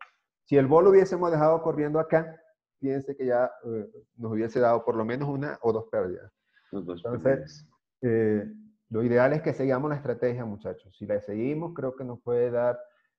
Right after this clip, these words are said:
Speaker 1: buenos resultados. Fíjense que, claro, ya estamos cerca de nuestra meta de cinco dólares,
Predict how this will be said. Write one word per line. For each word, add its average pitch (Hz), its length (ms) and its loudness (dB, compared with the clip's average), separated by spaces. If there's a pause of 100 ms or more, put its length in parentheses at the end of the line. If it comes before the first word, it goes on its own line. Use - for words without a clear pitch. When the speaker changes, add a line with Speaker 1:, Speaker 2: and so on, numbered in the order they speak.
(100)
Speaker 1:
buenos 123 280 2
resultados. 107 720 -4
Fíjense 139 380 -2
que, 131 380 -6 (880)
claro, 139 220 6
ya 120 80 2
estamos 160 320 2
cerca 151 260 2
de 156 60 2
nuestra 131 260 -4
meta 131 220 -4
de 143 120 0
cinco 135 320 -4
dólares, 127 320 -2